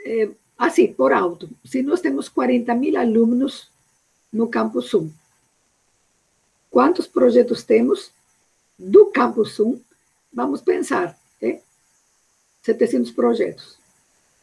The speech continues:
Se você envolve, eh, em média, cinco al-, cinco alunos por projeto, vo-, você vai ter três mil e quinhentas pessoas.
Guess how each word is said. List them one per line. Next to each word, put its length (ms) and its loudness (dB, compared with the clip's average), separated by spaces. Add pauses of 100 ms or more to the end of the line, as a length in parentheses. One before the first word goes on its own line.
(300)
Se 140 -6
você 340 4
envolve, 560 2 (540)
eh, 400 6 (180)
em 160 2
média, 560 4 (640)
cinco 360 -2
al-, 240 0
cinco 600 -2 (300)
alunos 460 0
por 100 -2
projeto, 580 2 (400)
vo-, 360 0
você 240 -4
vai 180 0
ter 220 -4 (100)
três 240 0
mil 160 2
e 60 -12
quinhentas 480 2
pessoas. 560 -6